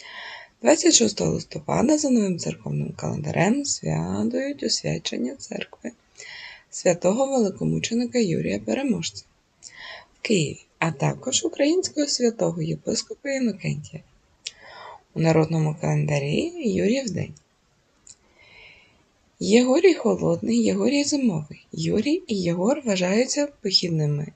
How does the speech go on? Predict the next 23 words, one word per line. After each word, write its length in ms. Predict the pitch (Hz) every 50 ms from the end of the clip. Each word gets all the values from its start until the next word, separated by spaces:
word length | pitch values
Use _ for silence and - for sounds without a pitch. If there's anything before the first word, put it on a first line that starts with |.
| _ -
іменами 720 | - 156 151 147 143 139 135 135 151 180 208 240 294 302 254 - -
від 180 | - - 220 - - _
Георгій. 580 | - - - 247 220 175 151 147 147 151 151 151 - _ _ _ _ _ _ _ - - - - - - - - - - _ -
Юрів 340 | 330 381 403 381 302 202 180
день 300 | 175 175 196 247 330 -
шанувався 640 | - - 202 180 160 151 160 175 208 233 - - 247
як 240 | 214 190 - - -
свято 440 | - - - 170 185 196 - 233 214
сили 360 | - - 156 151 156 160 160
і 40 | 165
мужності. 560 | 160 156 147 147 151 151 - - - - - _ _ _ _ _ _ - - - - - - - - - - _
Згадують 420 | - - 226 285 349 370 349 330 -
сьогодні 440 | - 220 202 220 202 190 185 180 170
не 160 | 165 156 147
тільки 540 | - - - 151 - - - - 202 214 233
Георгія 560 | 262 277 277 285 285 285 277 277 285 277 277
Переможця, 800 | 277 277 269 269 262 262 262 262 262 254 - - 254 233 220 - -
але 180 | 196 220 311
й 120 | 302 311 -
всіх 340 | - - - 170 170 - -
воїнів, 400 | - 175 196 226 269 294 294 277 277 254
які 220 | 214 208 - 165
билися 540 | 160 165 165 185 214 240 240 - - 277